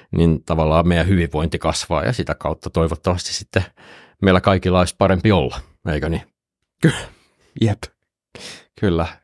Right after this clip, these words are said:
Speaker 2: Anteeksi, että mä naurahdin tuolle, mutta se oli hyvin sa-, <laughs>
Speaker 1: Niin.
Speaker 2: hyvin kiteytetty. Öö, koska samaa mieltä. Oishan se hyvä, jos se olisi
Speaker 1: Mm. Jos talous
Speaker 2: tulisi.
Speaker 1: voi hyvin ja, niin tota, eikö niin, jos yritykset menestyy, on se sitten kotimaassa tai maailmalla, niin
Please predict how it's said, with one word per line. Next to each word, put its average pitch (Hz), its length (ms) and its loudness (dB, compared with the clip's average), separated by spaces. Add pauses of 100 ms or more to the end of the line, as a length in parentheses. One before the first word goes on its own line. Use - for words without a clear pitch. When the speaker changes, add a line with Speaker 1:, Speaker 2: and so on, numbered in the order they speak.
(100)
Speaker 2:
Anteeksi, - 280 -4
että 92 60 -4
mä 95 100 2
naurahdin 82 280 0
tuolle, 82 160 -2
mutta 90 140 -4
se 92 60 -2
oli 90 100 0
hyvin 92 160 0
sa-, 90 160 -2
<laughs> - 160 0
Speaker 1:
Niin. 165 160 2
Speaker 2:
hyvin 110 140 4
kiteytetty. 80 460 -2 (560)
Öö, 87 380 4 (640)
koska - 220 -4
samaa 104 180 0
mieltä. 85 240 0 (120)
Oishan 87 240 0
se 92 80 -4
hyvä, 82 200 -2
jos - 160 -8
se - 60 -8
olisi - 240 -10 (100)
Speaker 1:
Mm. 78 60 -6 (220)
Jos 101 220 2
talous 123 260 4
Speaker 2:
tulisi. 98 140 2
Speaker 1:
voi 110 120 6
hyvin 110 260 6
ja, 92 100 4 (960)
niin 95 200 -2
tota, 92 280 -2 (540)
eikö 92 220 2
niin, 92 200 6
jos 82 180 0
yritykset 87 500 -4
menestyy, 85 520 2
on 85 100 4
se 78 60 -4
sitten 87 340 -2
kotimaassa 85 580 0
tai 87 180 0
maailmalla, 73 540 0
niin 95 200 -6